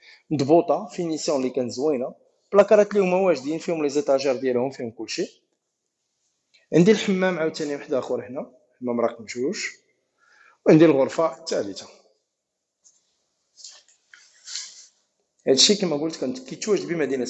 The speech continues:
مكناس، وعلى مقربة من واحد من الأحياء المعروفة بمدينة مكناس، ألا وهو حي المنصور. غرف اللي متسعة كبيرة، زليج زوين،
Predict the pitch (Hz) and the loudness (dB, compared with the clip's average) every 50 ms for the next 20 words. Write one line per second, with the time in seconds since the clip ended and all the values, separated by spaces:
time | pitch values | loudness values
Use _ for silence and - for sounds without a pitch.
0 | - 120 - - 147 165 180 185 180 - - - - - - - - _ - 180 | -8 -12 -10 -6 -4 -2 -2 -2 -4 -6 -12 -18 -20 -20 -20 -20 -20 _ 2 4
1 | 175 185 202 202 190 180 170 180 180 185 165 151 151 143 131 139 147 151 147 143 | 4 6 6 6 4 2 0 -2 -4 -4 -2 0 0 0 2 2 0 0 0 0
2 | 139 139 135 131 135 127 127 135 123 123 127 131 127 - 123 127 127 120 120 120 | -2 -4 -2 -4 -4 -6 -8 -10 -8 -8 -8 -8 -8 -12 -14 -10 -6 -4 -4 -4
3 | - - 139 170 175 156 131 143 165 190 185 - - 143 143 139 135 123 117 123 | -4 -4 -4 -2 -2 0 0 0 0 0 0 -2 -2 -2 -2 -4 -4 -2 -2 -2
4 | 120 117 113 113 110 - - 123 131 139 131 135 - - 143 147 160 165 156 139 | -4 -4 -6 -8 -12 -10 -6 -2 -2 -2 -2 -4 -8 -4 0 0 2 2 2 2
5 | 127 131 139 135 - - 156 180 190 180 - 214 208 202 208 190 - - - 104 | 2 0 0 -2 -2 -2 -2 -4 -4 -2 -2 -2 0 0 -2 -2 -2 -4 -6 -6
6 | 95 - - - _ _ _ _ _ _ _ _ _ _ _ _ _ _ _ _ | -8 -8 -10 -16 _ _ _ _ _ _ _ _ _ _ _ _ _ _ _ _
7 | _ _ _ - - - _ _ _ _ - 123 131 151 170 165 - 131 123 123 | _ _ _ -20 -20 -20 _ _ _ _ 4 6 6 6 6 4 0 -6 -8 -6
8 | 117 117 117 117 113 113 120 127 - - 208 185 160 - 123 117 135 139 139 135 | -6 -6 -6 -6 -8 -8 -10 -10 -4 -2 -2 -2 -2 -4 -6 -4 -4 -2 -2 -4
9 | - - - 131 143 190 190 170 156 143 139 139 143 139 135 123 156 170 165 160 | -6 -12 -12 -6 -4 0 2 2 2 4 2 2 2 0 0 -2 -4 -2 0 -2
10 | 151 135 127 135 147 165 175 170 165 156 | -2 -2 -4 -6 -4 -2 -2 -2 -2 -6